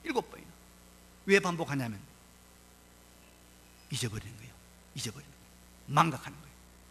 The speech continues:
그 은혜를, 그 쓰라림을, 그 경험을 망각하는 거예요. 망각하니까 범죄하죠. 우상 숭배하는 거죠.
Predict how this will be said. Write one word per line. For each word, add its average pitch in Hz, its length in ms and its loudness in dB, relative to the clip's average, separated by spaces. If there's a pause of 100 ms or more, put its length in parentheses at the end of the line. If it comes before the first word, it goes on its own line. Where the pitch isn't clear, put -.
(540)
그 208 180 2
은혜를, 196 340 0 (480)
그 240 80 4
쓰라림을, 233 560 6 (280)
그 254 100 6
경험을 294 500 10
망각하는 208 540 10
거예요. - 180 -10 (1000)
망각하니까 294 760 12
범죄하죠. 175 480 4 (2250)
우상 202 240 6
숭배하는 120 340 -6
거죠. - 220 -20